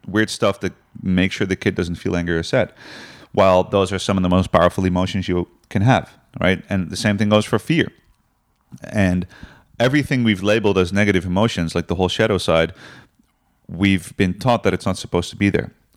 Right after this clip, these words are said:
which is too bad because you're taking away, like, fifty percent of the spectrum of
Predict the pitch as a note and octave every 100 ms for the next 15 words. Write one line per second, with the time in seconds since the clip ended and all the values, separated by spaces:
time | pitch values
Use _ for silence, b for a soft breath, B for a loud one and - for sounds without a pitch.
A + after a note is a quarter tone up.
0 | _ _ _ _ _ F#2 - F2 - -
1 | _ - E3+ C3 D#3 F2 F2 G2 G2 -
2 | C3 G#2+ F#2 G2 F#2+ - - A#2 G#2+ -
3 | - A2 A2 D#2+ E2+ - G#2+ - E2+ -
4 | F2 D#2+ -